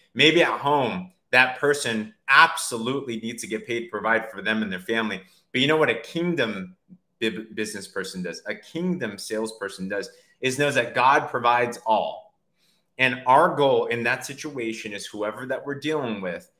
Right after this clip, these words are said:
that we are there to serve them in that marketplace situation,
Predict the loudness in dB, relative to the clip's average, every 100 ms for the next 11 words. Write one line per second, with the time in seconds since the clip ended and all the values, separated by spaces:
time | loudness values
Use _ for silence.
0 | _ _ 0 2 0 2 0 0 -2 -6
1 | -6 -2 0 0 -4 -12 -4 -2 0 -2
2 | -10 _ -8 -6 -6 -6 -6 -8 _ -10
3 | -10 -16 -16 -14 -12 -12